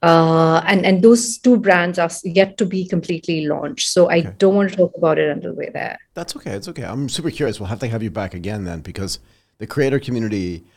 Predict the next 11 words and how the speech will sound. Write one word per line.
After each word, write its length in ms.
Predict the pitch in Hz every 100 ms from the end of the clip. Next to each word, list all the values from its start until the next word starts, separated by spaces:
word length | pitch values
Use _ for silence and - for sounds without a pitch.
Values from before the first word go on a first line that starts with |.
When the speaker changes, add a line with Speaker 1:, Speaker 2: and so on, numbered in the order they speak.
| _
Speaker 2:
like, 140 | 135
I 80 | 139
think 180 | 156 147
the 100 | 120
media 580 | 107 110 117 95 82 -
landscape 500 | 92 95 - 82 78
is 100 | 73
just 200 | 85 -
changing 380 | 101 87 87 80
so 560 | - - - 117 101
rapidly. 720 | 90 85 85 - 104 120 139